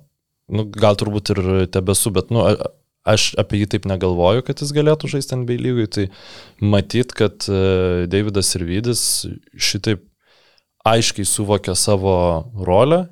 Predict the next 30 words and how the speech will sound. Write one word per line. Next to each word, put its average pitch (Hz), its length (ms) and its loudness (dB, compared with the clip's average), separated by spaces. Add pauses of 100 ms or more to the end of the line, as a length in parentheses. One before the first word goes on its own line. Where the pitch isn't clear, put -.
(140)
ir 101 160 0
vasaros 101 560 2
lygoj 104 240 0
turėjo 98 220 2 (100)
puikią, 107 280 -2 (520)
puikią 110 320 2
progą 104 400 2
parodyti, 95 840 0 (520)
kuo 123 160 4
jis 101 200 -2
gali 104 240 4
būti 98 200 -8
naudingas 98 520 -2
N 92 120 -4
B 98 120 0 (160)
A 87 80 -4
klubams. 139 500 -4 (640)
Man 107 240 2
labai 110 240 2
patiko. 87 400 -6
Nu, 117 80 2
aš - 80 0
tikrai - 240 2
to 92 80 -2
nesitikėjau, 87 560 -2
nes 85 180 -4 (300)
tikrai 120 600 2 (340)
metimą 104 540 4
jisai 92 180 0
savo 95 380 4